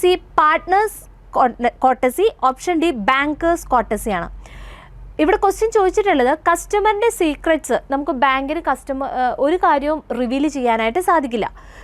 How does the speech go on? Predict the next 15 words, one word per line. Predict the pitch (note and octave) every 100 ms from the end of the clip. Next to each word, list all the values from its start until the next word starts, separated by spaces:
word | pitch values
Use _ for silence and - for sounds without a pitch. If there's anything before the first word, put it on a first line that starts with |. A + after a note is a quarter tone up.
| - -
ഫെലോ | F4 F4 A4 A4+
ബാങ്കറിൻ്റെ | A#4+ A#4+ A#4+ A#4 A#4
റിക്വസ്റ്റ് | E4+ - E4+ - F#4
പ്രകാരമാണെങ്കിൽ | C#4+ C4 C4 D4 C4 G#3+ G#3 C4 B3+ A3+
ബാങ്കിന് | B3 D4 D#4+ A#3+ B3+
കസ്റ്റമറുമായിട്ട് | B3 - D4 E4+ D#4+ C4+ C4 A#3+
ബന്ധപ്പെട്ട | A3 A#3 A#3+ B3+
കാര്യങ്ങൾ | A3 G3 G3+ - -
റിവീൽ | A#3 A3+ C4 C4+
ചെയ്യാം. | A3+ F3+ - -
അങ്ങനെ | A#3 C4 B3
റിവീൽ | A3+ C#4 F4+ F4
ചെയ്യുക | C#4+ C4 D4+ D4
എന്ന് | B3 G#3+
പറയുന്നത് | F#3+ F#3+ A3+